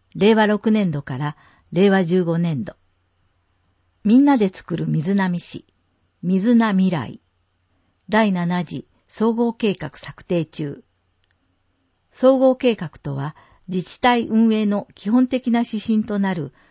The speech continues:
最上位の計画で、将来を見据えたまちづくりの方針を示すものです。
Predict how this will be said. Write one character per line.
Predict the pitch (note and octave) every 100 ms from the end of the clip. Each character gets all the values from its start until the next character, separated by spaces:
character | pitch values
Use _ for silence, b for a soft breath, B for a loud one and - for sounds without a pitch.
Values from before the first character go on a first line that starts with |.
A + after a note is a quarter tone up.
| _ _
最 | - B3+ C4
上 | B3+ B3+
位 | F#3+
の | D#3
計 | - D3
画 | D#3 C#3+ -
で、 | C#3 - _ _ _ _ _
将 | - A#3+
来 | G3 E3+ D#3
を |
見 | D#3
据 | - F#3
え | F#3
た | F3 D#3 b b b
ま | E3+ E3+
ち | A3+
づ | A3
く | A3+ F#3+
り | D#3
の | C#3+
方 | C#3 G#3 G#3
針 | - F#3 A3 -
を | G3
示 | - E3 D#3+
す | D3+
も | C#3+
の | C3+
で | - -
す。 | -